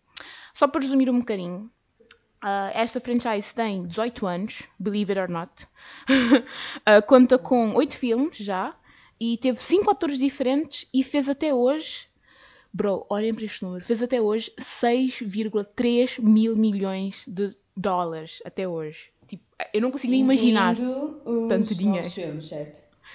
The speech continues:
Speaker 1: Sim, incluindo os novos filmes. Todos os filmes em que apareceu o Homem-Aranha como personagem, ah,
Speaker 2: Ah, ok.
Speaker 1: principal,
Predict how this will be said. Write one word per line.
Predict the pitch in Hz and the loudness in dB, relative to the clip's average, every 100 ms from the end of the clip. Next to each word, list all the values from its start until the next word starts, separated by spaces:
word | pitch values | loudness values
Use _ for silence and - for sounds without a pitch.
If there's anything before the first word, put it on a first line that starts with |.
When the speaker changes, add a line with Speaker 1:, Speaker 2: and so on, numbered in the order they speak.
| - | -10
Speaker 1:
Sim, | - 285 247 | -2 2 2
incluindo | 233 247 285 | 4 4 4
os | 285 | 2
novos | 294 285 | 0 -2
filmes. | 262 220 185 - - - | -2 -2 -4 -10 -18 4
Todos | 427 415 | 6 6
os | 381 | 2
filmes | 330 330 302 | 2 2 4
em | 302 | 4
que | 294 | 2
apareceu | 285 269 - 220 | 0 -2 0 0
o | 214 | 0
Homem-Aranha | 240 254 240 208 190 185 | 0 0 -2 -2 -4 -4
como | - 226 202 180 175 - | -2 0 -2 -6 -10 -14
personagem, | - - 214 196 180 175 170 160 - | -14 -8 -4 -4 -6 -8 -10 -12 -12
ah, | |
Speaker 2:
Ah, | 185 175 165 165 | -10 -8 -8 -8
ok. | 160 | 0
Speaker 1:
principal, | 254 254 220 214 269 | 0 0 -2 -2 -4